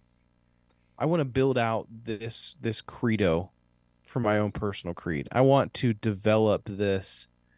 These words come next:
attribute a little bit, a little bit more."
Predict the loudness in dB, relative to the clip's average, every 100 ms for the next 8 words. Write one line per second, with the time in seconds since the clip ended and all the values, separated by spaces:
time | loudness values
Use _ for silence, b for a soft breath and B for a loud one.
0 | _ _ -6 -4 -2 -2 -2 2 2 0
1 | -4 _ _ -2 0 0 0 -2 -6 -20
2 | _ _ -4 -2 -2 -2 -2 -2